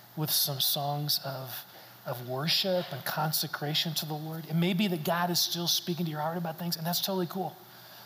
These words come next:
I'm gonna ask everyone to stand in a moment, but you can remain seated if you want and just continue to pray, whatever God's doing. But for the rest of us, why don't we just stand? Let's stand, and if at some point you wanna stand, that's totally fine. And let's, let's let this worship be about God.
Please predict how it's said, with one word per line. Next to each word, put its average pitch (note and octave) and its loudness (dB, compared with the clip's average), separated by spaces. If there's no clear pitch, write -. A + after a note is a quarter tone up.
I'm D#3 2
gonna E3+ 6
ask D#3 4
everyone E3 2
to C#3 0
stand E3 2
in E3+ 4
a - 2
moment, E3+ 2
but D3+ -2
you D#3+ 2
can E3+ -2
remain D3+ 0
seated F3 2
if F3+ -2
you F3+ 0
want F#3 2
and F3 0
just D3 0
continue D#3 -2
to C3 -8
pray, F3+ 2
whatever D#3 -4
God's D3+ 0
doing. G3 -2
But D#3 0
for - 4
the E3 4
rest E3 4
of E3+ 0
us, C#3 2
why E3 2
don't A3 4
we G#3 2
just D#3 4
stand? D#3 2
Let's E3 2
stand, E3 2
and D#3 2
if D3+ 0
at E3 0
some F3+ 4
point F#3 4
you E3+ 4
wanna E3+ 2
stand, E3+ 4
that's D#3+ 2
totally E3+ 0
fine. D3+ -2
And E3+ 4
let's, G#3+ 4
let's G#3+ 0
let F3+ 4
this F3+ 2
worship E3 2
be E3 0
about C3+ -2
God. B2+ 0